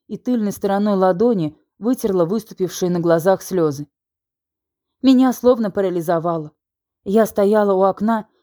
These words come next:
не в силах отойти или отвести взгляд в сторону.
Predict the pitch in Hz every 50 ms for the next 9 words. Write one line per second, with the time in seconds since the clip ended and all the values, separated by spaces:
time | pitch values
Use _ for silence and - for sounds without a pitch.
0 | _ - 208 214 - - - 254 247 233 226 - 220 208 - 214 208 208 202 -
1 | 254 247 240 - 185 185 196 185 185 190 202 202 - - - 233 196 180 170 190
2 | 202 202 196 - - - 214 196 180 165 156 147 143 -